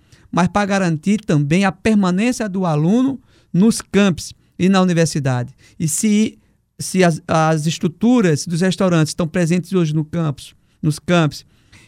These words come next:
garante que o aluno não só se alimente, mas que ele tenha mais tempo de, de vivência no ambiente universitário. Portanto, isso certamente vai melhorar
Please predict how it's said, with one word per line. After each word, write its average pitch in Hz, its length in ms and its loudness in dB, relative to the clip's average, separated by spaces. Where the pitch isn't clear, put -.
garante 185 540 2
que 202 100 -2
o 190 80 0
aluno 160 320 2
não 180 160 2
só 196 220 0
se - 140 -4
alimente, 175 500 -2
mas 180 180 0
que - 120 -6
ele 202 100 0
tenha 190 300 -2
mais 196 360 -2
tempo 233 520 0
de, 165 260 -2
de 185 100 0
vivência 202 600 2
no 185 120 0
ambiente 175 360 -2
universitário. 151 680 -2
Portanto, 180 640 0
isso 175 340 -2
certamente 165 600 -2
vai 165 100 -2
melhorar 165 520 -2